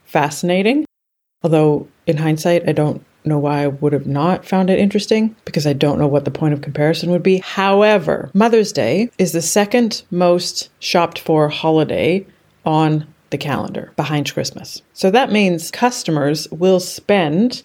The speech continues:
a lot of money at Mother's Day. And I was talking to my team about this the other day, and they're all moms. <laughs>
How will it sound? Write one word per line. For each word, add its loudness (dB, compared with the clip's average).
a -2
lot 4
of 0
money -2
at -6
Mother's -2
Day. -8
And 0
I 4
was 2
talking 2
to -6
my -2
team -2
about -2
this -2
the -2
other 0
day, -2
and -4
they're 2
all 2
moms. 0
<laughs> -4